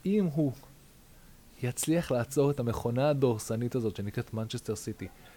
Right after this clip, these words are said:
ואנחנו נגיע אליה עוד מעט, היא לא ב-, כמו שראינו בגביע, היא במצב, אה, פפ קצת מתחיל לאבד את זה, אם אתה שואל אותי.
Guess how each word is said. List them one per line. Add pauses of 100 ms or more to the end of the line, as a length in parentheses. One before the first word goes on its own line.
(480)
ואנחנו
נגיע
אליה
עוד
מעט,
היא
לא
ב-, (720)
כמו
שראינו
בגביע,
היא
במצב,
אה, (1200)
פפ
קצת
מתחיל
לאבד
את
זה,
אם
אתה
שואל
אותי.